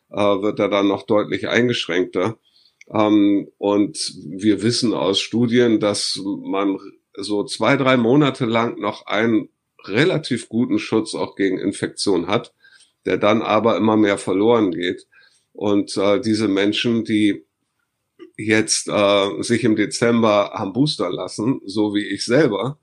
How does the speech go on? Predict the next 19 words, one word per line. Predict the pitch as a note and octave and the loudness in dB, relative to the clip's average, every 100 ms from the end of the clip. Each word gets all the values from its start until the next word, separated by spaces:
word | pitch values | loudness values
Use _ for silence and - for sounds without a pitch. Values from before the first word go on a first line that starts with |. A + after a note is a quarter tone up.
| _ - - _ _ A#2 | _ -20 -20 _ _ 0
die | B2+ D#3+ F#3 - _ | 4 4 2 -4 _
haben | - B2 B2 | 0 2 4
jetzt | B2 A#2+ - | 2 -2 -6
die | A2 | -2
große | G#2+ A#2+ B2 | 0 0 0
Gefahr, | A2+ A2+ A2+ A2+ | -2 -2 0 2
nach | A2+ G#2 | 0 -4
drei | G2+ G#2+ | 0 2
Monaten | A#2 A#2 A#2+ B2 - A#2 A#2+ A#2+ | 2 2 2 0 -2 0 0 -2
sich | - G#2 G#2+ A#2+ | -6 -4 -4 -2
mit | A2+ | -4
Omikron | - A2 G#2+ - G#2+ G#2+ | 0 0 0 0 -2 -2
zu | - G2 | -2 -4
infizieren, | G#2 G#2 - - A2+ B2+ B2+ B2 - | -4 -6 -6 0 4 4 4 0 -4
weil | G2+ G#2 G#2 | 0 0 0
der | G#2 | -2
Schutz | - A#2 - | -2 -6 -6
vor | - A2 D2+ | -4 -2 -2
Infektion | G2+ A2+ - - G#2+ G#2+ G#2 | -4 -4 -4 0 4 4 2